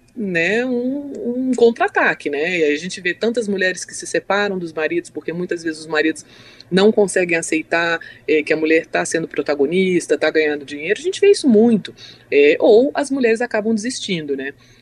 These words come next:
Costumo brincar assim, pessoal, "Nossa, olha, sei lá, fulana, seu produto é maravilhoso, nossa, você tinha que tá exportando isso pra China." "Ih, Renata, não, mas sabe o que que é? Ih, tem muita reunião e coisa. Aí vou,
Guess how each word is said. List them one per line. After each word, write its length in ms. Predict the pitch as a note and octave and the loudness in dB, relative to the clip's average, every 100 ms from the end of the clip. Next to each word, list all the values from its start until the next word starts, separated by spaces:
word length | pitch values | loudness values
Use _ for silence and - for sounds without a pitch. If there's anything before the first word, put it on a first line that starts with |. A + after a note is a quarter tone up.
| - | -12
Costumo 360 | D3 - D#3+ | -10 -6 -6
brincar 440 | D3+ E3+ D3 C#3+ C3 | -4 -6 -2 -2 -2
assim, 320 | - C#3 C3 | -4 -6 -4
pessoal, 360 | C#3 - C3+ | -4 -2 -2
"Nossa, 560 | C#3 G#3 B3 A3 - F#3 | 2 4 4 2 0 2
olha, 300 | G#3 G#3+ G3+ | 4 4 2
sei 160 | F#3+ G3+ | -2 -4
lá, 120 | - | -4
fulana, 540 | - A3+ B3 A#3 A3+ | 0 2 4 2 2
seu 320 | A3 - - | -2 -6 -2
produto 360 | G#3+ G#3+ A3 A#3 | 2 2 2 0
é 20 | |
maravilhoso, 880 | A3+ A#3 A#3+ A3+ G3+ G3+ A3 G#3+ F#3+ G#3 | 2 2 0 0 4 8 8 6 0 -4
nossa, 260 | A3 G#3+ | -4 -4
você 100 | A3 | -10
tinha 140 | A3 A3+ | -6 -6
que 80 | |
tá 60 | A3+ | -4
exportando 400 | A3+ A3 - A3 | -4 -6 -8 -16
isso 100 | G#3+ | -10
pra 160 | - A#3 | -6 -6
China." 580 | - - A3+ G#3+ D3 - _ _ - - _ _ | -6 -2 0 2 -2 -10 _ _ -20 -20 _ _
"Ih, 340 | E4+ F#4 F4+ E4 | 4 6 6 2
Renata, 400 | A#3+ G3 F3 F#3 | 0 -4 -6 -8
não, 500 | A3 B3 C4 C4 A#3+ A3+ | -6 -4 -2 -2 -6 -8
mas 160 | A3+ A#3 | -10 -8
sabe 140 | C4+ | -8
o 20 | |
que 100 | - | -10
que 140 | - G#3+ | -8 -4
é? 140 | A3 | -2
Ih, 220 | B3 B3 A3+ | -4 -4 -4
tem 140 | A#3 | -4
muita 180 | A3 A3 | -4 -6
reunião 640 | G3 G3 C#3+ D#3 G3+ G3 | -6 -8 -8 -8 -6 -6
e 40 | F3 | -2
coisa. 240 | G#3 G#3+ _ - - - | 0 0 _ -20 -18 -4
Aí 180 | G#3+ | -2
vou, 320 | A3+ A3 - | 2 0 0